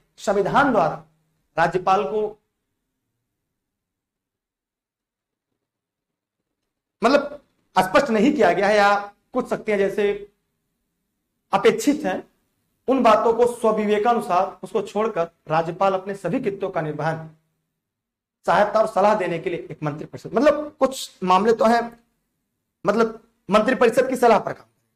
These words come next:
मुख्यमंत्री या मंत्रिपरिषद की सलाह पर काम, लेकिन कुछ ऐसे भी हैं जहां पे स्वयं भी कार्य, उसके लिए भी हम लोग जान लेते हैं कि जब मुख्यमंत्री की नियुक्ति करना होता है तो उस समय राज्यपाल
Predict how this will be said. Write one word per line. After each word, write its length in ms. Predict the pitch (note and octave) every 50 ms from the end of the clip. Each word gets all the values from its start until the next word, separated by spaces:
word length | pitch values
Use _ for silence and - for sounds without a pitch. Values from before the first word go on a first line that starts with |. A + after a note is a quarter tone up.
| _ _ _ _ _ _ _ _ _ _ _ _ _ _ _
मुख्यमंत्री 460 | D#3 D3+ - E3+ D#3+ D#3 D#3 D#3+ A#3 B3
या 60 | A3
मंत्रिपरिषद 500 | F#3 E3+ D#3 F#3 F3 F#3 D#3+ - F3 -
की 100 | - G3
सलाह 220 | - E3 D3+ D3
पर 120 | D#3 G3 F#3+
काम, 160 | F3 F#3 A#3
लेकिन 180 | C4 C#4+ C#4
कुछ 160 | - - - -
ऐसे 260 | F3+ F#3+ F#3 - D4
भी 100 | A3+ G#3
हैं 160 | - - - _ _ _ _ _ -
जहां 120 | F#3+ G3
पे 60 | F#3+ A#3+
स्वयं 280 | - - A3 B3+ A#3+
भी 80 | G#3 G3+
कार्य, 240 | E3 E3 D#3+ F3+ F3 _ _ _ _ _ _ _ _ _ _ _ _ _ _ _ _ _ _ _ _ _ _ _ _ _ _
उसके 180 | D#3+ - - G3+
लिए 100 | G3 F#3+
भी 80 | - -
हम 80 | G3
लोग 100 | F#3 - E3
जान 180 | F3+ F3 E3+
लेते 220 | E3+ E3 - - D#3
हैं 100 | - - _ _ _ _ _ _ _ _ _ _ _ _ _ _ _ _ _ _ _ _ _ _ _ _ _ _ _ _ _ _ _ _ _ _
कि 420 | C4+ C#4+ C#4+ - C#4+ D4 C#4+ C#4+ - _ _ _ _ _ _ _ _ _ _ _ _ _ _ _ _ _ _ _ _ _ _ _ _ _ _ _ _ _ _ _ _ _ _ _ -
जब 280 | D#3+ D#4+ D#4+ - - -
मुख्यमंत्री 520 | A3+ B3+ B3 - C4 C#4 C#4 - - D4 D4+
की 120 | D4+ B3+
नियुक्ति 320 | G3+ G#3 G3+ G3+ - C#4 A#3
करना 240 | - F3 D#3 D#3 D3
होता 160 | D#3 D#3+ -
है 60 | - _ _ _ _ _ _ _ _ _ -
तो 60 | C4
उस 80 | C4
समय 220 | - C#4 C4+ C4+ C#4 C#4 C#4 - _ _ _ _ _ _ _ _ _ _ _ _ -
राज्यपाल 540 | D3+ F3 F#3+ - - - - A3+ A3 A#3